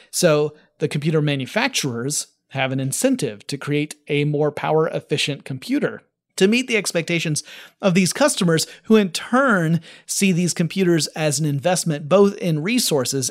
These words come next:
and in decreased wastage. And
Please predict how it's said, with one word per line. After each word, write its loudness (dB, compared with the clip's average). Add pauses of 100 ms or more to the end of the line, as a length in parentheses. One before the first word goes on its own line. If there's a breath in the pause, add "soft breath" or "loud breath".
and 0
in 0
decreased -6
wastage. -4 (300)
And -2